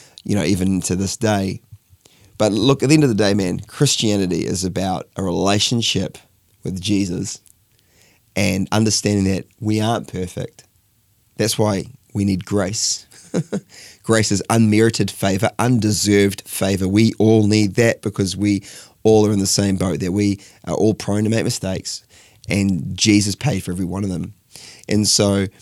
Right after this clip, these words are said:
not only did he pay for our mistakes, but he also created an avenue into relationship. So not I, I'm wanting to keep fighting against this Christianity being a moral code and bringing it back to Christianity being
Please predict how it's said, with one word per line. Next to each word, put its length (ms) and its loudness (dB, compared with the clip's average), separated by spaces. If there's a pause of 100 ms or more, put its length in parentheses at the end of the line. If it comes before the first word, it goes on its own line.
(400)
not 160 4
only 140 4
did 100 0
he 80 0
pay 160 -2
for 160 -4
our 100 -2
mistakes, 520 -6 (880)
but 120 4
he 60 6
also 380 2 (220)
created 320 0
an 100 -2
avenue 300 -2
into 160 -6
relationship. 440 -6
So 220 0 (600)
not 400 6 (300)
I, 100 -4 (280)
I'm 320 2
wanting 240 6
to 160 0 (680)
keep 240 0
fighting 460 2
against 380 -2
this 460 -2 (300)
Christianity 440 4
being 120 4
a 60 4
moral 420 4
code 500 2 (520)
and 140 -2
bringing 200 2
it 80 -2
back 160 -4
to 80 -8
Christianity 600 2
being 500 2